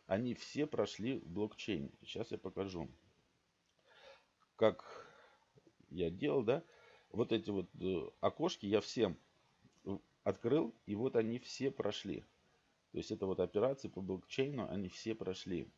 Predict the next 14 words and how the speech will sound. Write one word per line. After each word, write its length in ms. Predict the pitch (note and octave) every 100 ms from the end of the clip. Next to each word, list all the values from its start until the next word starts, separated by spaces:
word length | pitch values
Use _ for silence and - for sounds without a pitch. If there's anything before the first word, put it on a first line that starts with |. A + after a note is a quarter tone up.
| _ _ _ _ _ _ _ _ _ _ _ _ _ _ _ _
И 320 | A2+ B2+ B2 A2+
из-за 240 | A2+ C3
чего 440 | - C3 C3 E3
появилась 680 | - C3 G#2+ A2+ C#3+ C#3+ C#3
ошибка? 500 | A#2+ - G2+ - - - _ _ _ _ _ _ _ _ _ _ _ - -
Это 180 | F#2 A2
я 100 | A2
уже 140 | G#2+
сам 220 | - G#2
проанализировал, 840 | - E2+ F2+ F2 G2 D3 B2+ E2 - _ _ _ -
сам 280 | - F#2 F2
вижу. 340 | A2+ B2+ F#2
Потом 300 | - F2 G2+
еще, 280 | G#2 -